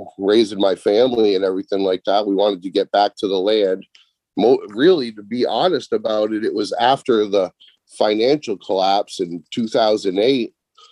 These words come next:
And, uh, I just, just, I seen what had happened to me and, and so many of my friends, and I wanted to change my life back around and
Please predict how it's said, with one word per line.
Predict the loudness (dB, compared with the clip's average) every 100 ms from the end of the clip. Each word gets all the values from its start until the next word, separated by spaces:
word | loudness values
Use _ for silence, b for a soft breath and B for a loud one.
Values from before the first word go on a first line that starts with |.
| b _ _ _
And, | -4 -4 -2
uh, | -4 -2 -6 B B _ -4
I |
just, | 0 -2 -2 -10
just, | 0 0 0 -12 _ 0
I | 0
seen | 2 4 6
what | 6
had | 4
happened | 2 2 2 -2 -4
to | -4
me | -2 -2 -2
and, | -4 -8
and | -8 -8 -2
so | 0
many | 2 4 4
of |
my | 4 0
friends, | -2 -2 -2 -2
and | -2
I | -2
wanted | 0 0 0 -2
to | -4 -4
change | 0 2 2 2
my | 2
life | 4 0 0 _
back | -2 0
around | -2 -2 0 0 -2
and | -10